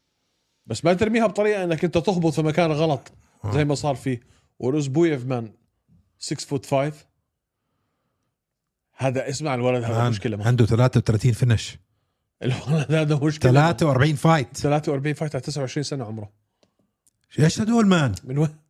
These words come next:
Speaker 1: بريف.
Speaker 2: يعني ل-، لو بلش من أول ما ولد
Speaker 1: <laughs> آه.
Speaker 2: ولعب فايتين بالسنة، ما لحق.
Speaker 1: شوف، بدك تشوف الاماتشر فايتس تاعونه. أول اماتشر فايت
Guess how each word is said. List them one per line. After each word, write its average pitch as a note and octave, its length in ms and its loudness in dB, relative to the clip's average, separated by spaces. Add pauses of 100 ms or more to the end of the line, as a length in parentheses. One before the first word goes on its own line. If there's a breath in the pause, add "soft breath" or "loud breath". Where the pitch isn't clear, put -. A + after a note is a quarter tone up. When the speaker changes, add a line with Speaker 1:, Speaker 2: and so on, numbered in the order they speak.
(120)
Speaker 1:
بريف. E3+ 280 0 (760)
Speaker 2:
يعني B2 200 4
ل-، C#3 180 2
لو C3 160 6
بلش F#3 400 4
من D3 160 0
أول F3+ 240 8
ما E3+ 60 8
ولد D#3+ 420 4
Speaker 1:
<laughs> - 1120 -16
آه. F#3 260 0
Speaker 2:
ولعب D3+ 240 4
فايتين F#3 340 2
بالسنة، D#3+ 340 -2
ما F#3 140 2
لحق. - 380 -4 (140)
Speaker 1:
شوف، F#3+ 200 0
بدك D#3+ 180 2
تشوف G3+ 200 -2
الاماتشر G3 420 2
فايتس E3 300 2
تاعونه. D3 320 0
أول F#3+ 240 4
اماتشر F#3 340 0
فايت D#3+ 380 0